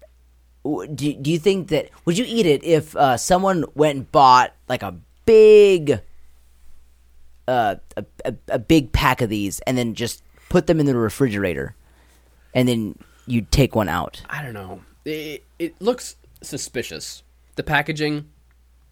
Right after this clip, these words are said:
Speaker 2: it just, it looks like it might have come from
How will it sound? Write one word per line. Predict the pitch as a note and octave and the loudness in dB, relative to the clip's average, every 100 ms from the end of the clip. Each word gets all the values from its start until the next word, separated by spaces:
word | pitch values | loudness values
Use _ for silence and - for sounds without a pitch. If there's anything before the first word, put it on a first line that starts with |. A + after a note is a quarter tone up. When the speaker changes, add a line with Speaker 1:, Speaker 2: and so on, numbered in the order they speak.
| _ _ _ _ - | _ _ _ _ -12
Speaker 2:
it | D3 | -8
just, | D3 G3 E3+ | -6 -8 -6
it | F3+ | -2
looks | A#3 - | -2 0
like | G3+ D3 | -4 -4
it | |
might | D3 C#3+ D#3+ | -4 -4 -4
have | E3+ D3+ | -6 -8
come | D#3 D3 | -8 -8
from | - C#3 C3 A#2+ | -8 -8 -8 -8